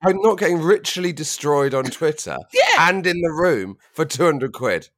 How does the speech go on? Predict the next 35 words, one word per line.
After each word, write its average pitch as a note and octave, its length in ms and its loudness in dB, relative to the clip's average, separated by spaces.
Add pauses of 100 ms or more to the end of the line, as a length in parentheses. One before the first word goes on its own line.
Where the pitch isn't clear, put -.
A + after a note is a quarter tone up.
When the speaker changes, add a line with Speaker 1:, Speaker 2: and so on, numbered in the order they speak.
Speaker 2:
I'd A#4 100 2
rather B4 300 4
do C#4 100 -2
a C4 60 2
shift - 260 0
at A3 80 -4
the G#3 60 -4
fucking A#3+ 320 -2
market A4+ 560 0
than F3 100 2
go F#3 220 4
to F3 320 2
Newport F3+ 680 0
and E3+ 220 -2
be E3+ 160 -4
shouted G3 500 0
at C3 240 0
at C3 80 -4
midnight. C#3 460 -2 (640)
Speaker 1:
I E3 100 2
genuinely F#3+ 540 0
can't D#3 320 -4
imagine B2 380 -6 (100)
anything D3 420 -6
worse E2+ 440 -4
than A#2 220 -12
turning D#3+ 520 2
up F#2 240 0 (140)
to C3+ 100 -4
Question G2 500 -2
Time. C2+ 380 -8 (200)
Speaker 2:
<laughs> F4+ 60 -6 (260)
Oh, F4+ 120 6
I'm E4 40 -4
getting D#4+ 200 -2